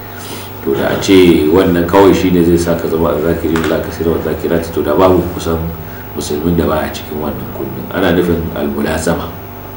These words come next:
A, shi yasa a wata ruwaya ce "laylata izin", a daren za a sa su. In suka ci gaba da zama a haka, to za su ci gaba da zama a cikin wannan kundi. In akwai uzuri na tafiya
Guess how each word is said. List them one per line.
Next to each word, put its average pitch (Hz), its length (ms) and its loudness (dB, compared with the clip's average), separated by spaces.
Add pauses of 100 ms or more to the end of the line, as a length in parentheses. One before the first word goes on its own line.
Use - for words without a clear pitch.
(580)
A, 71 160 -6
shi 87 160 4
yasa 85 240 4
a 73 80 4
wata 82 240 0
ruwaya 82 320 4
ce 78 160 0
"laylata 71 480 0
izin", - 240 -4 (160)
a - 160 -4
daren 107 480 6
za 92 200 4
a - 40 2
sa - 160 -4
su. - 240 -8 (640)
In 110 80 4
suka 117 260 4
ci 123 140 4
gaba 117 240 8
da 107 160 8
zama 113 420 6
a 92 140 2
haka, 110 480 4
to 98 80 2
za 101 100 8
su 101 140 0
ci 92 80 -6
gaba 87 160 4
da 82 160 4
zama 82 260 0
a - 80 -4
cikin - 240 -8
wannan 71 380 -4
kundi. 69 240 -8 (960)
In 92 380 -2
akwai 85 320 2
uzuri 90 640 4
na 87 140 0
tafiya 82 420 2